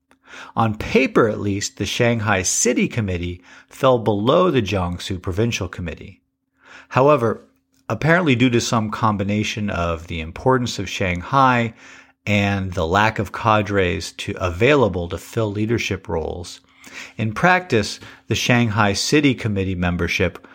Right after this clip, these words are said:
was identical to that of the Jiangsu Provincial Committee. So, while ideally, according to the organization chart drawn up by the party leadership,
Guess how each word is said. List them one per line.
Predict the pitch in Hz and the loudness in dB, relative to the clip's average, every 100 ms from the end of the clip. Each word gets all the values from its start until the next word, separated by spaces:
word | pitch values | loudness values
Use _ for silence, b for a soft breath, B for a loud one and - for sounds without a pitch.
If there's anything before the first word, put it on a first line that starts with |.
| B - | B -2
was | 104 | 2
identical | 101 95 117 120 120 - 104 | 2 2 4 4 2 0 0
to | 98 | 2
that | 87 85 | 2 2
of | 85 80 | 0 -4
the | 85 | -8
Jiangsu | - 90 85 85 - 95 82 | -2 0 0 -2 -4 -4 -4
Provincial | 87 95 90 82 | -2 -2 -2 -6
Committee. | - 90 87 - - _ _ _ _ b b b _ | -8 -8 -10 -12 -20 _ _ _ _ b b b _
So, | - - 104 90 - b b b b b | -4 0 2 0 -6 b b b b b
while | 110 104 95 | 0 2 4
ideally, | 101 104 220 202 113 95 | 0 2 4 4 4 0
according | 90 - 120 107 | -2 2 2 2
to | 104 | -2
the | 95 | -4
organization | 95 87 87 95 139 180 - 107 | -4 -6 -8 0 4 4 2 -4
chart | - 101 87 | 0 0 0
drawn | 87 104 95 | -4 -2 -2
up | 92 - | -2 -4
by | 85 | -4
the | 85 | -6
party | - 95 87 | -8 -6 -4
leadership, | 95 151 131 98 110 98 - | 2 4 4 2 0 -2 -6